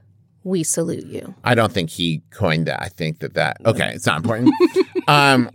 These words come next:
Speaker 2: okay. Th-, this is the big one. Are you ready?
Speaker 1: Yes.
Speaker 2: Rod asks,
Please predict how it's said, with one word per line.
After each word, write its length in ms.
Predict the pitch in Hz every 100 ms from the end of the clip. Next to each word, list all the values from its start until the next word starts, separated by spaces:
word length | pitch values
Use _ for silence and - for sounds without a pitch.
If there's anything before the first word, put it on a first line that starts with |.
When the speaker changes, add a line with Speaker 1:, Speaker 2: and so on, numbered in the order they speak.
| -
Speaker 2:
okay. 260 | 160 156 -
Th-, 1080 | - - - - - - - _ _ 139 104 -
this 240 | 131 151 151
is 100 | 143
the 80 |
big 180 | 147 151
one. 120 | 107 92
Are 80 |
you 120 | 104 123
ready? 340 | 123 139 190
Speaker 1:
Yes. 440 | 208 202 - - 104
Speaker 2:
Rod 400 | 131 151 147 127 127
asks, 580 | 120 82 - - -